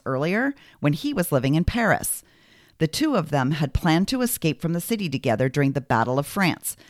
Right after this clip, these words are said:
but then Ilse learns that her husband, yes, her husband, who she thought had been killed trying to escape from a concentration camp, was actually alive and well and in hiding.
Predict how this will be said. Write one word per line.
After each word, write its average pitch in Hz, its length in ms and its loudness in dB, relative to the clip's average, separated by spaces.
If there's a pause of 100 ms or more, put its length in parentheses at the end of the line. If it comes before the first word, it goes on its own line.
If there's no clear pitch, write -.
(160)
but - 140 0
then 131 180 2 (160)
Ilse 151 600 2 (260)
learns 170 300 4
that 147 140 4
her 151 160 2
husband, 170 720 0 (580)
yes, 143 580 2 (260)
her 127 260 2
husband, 202 880 0 (480)
who 208 180 4
she 320 440 2
thought 135 440 2 (300)
had 156 200 4
been 143 160 2
killed 147 320 2
trying 127 240 2
to 139 140 0
escape - 340 -2
from 131 140 -2
a 117 40 -4
concentration 190 760 -4
camp, 120 440 -4 (480)
was 139 120 0
actually 156 340 2
alive 123 480 4
and 123 140 2
well 143 340 6
and 139 300 2
in 190 140 4
hiding. 170 460 0